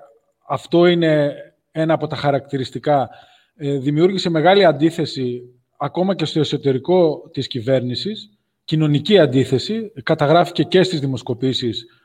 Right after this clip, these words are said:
αυτό το φαινόμενο. Ωστόσο, η αντίθεση αυτή δεν πέτυχε να, να εκφραστεί πολιτικά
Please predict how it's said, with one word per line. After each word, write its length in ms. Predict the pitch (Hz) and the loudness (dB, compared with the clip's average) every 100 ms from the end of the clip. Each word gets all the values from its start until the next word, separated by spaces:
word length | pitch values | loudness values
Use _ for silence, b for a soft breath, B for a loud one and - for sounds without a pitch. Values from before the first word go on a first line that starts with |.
| b | b
αυτό 240 | 135 - | -8 -6
το 100 | 131 | -6
φαινόμενο. 580 | 139 123 135 160 214 240 b b b b | -4 -2 -2 -2 -4 -6 b b b b
Ωστόσο, 680 | 160 - 208 233 240 233 - - - _ _ - | 0 2 4 4 6 4 2 -16 -20 _ _ -10
η 340 | 196 151 147 | 2 4 6
αντίθεση 460 | 143 160 202 202 180 | 4 2 0 2 2
αυτή 540 | 139 - 240 247 196 170 | 0 -2 -2 -4 -8 -14
δεν 640 | 165 180 226 220 - 175 | -4 0 0 -2 -8 -8
πέτυχε 460 | - 196 196 - 208 | 0 0 0 -2 0
να, 180 | 202 156 | 0 0
να 100 | 160 | 0
εκφραστεί 440 | 151 - 139 202 | 0 -2 -2 -4
πολιτικά 640 | 175 156 131 120 160 196 | -2 -2 -2 -2 0 0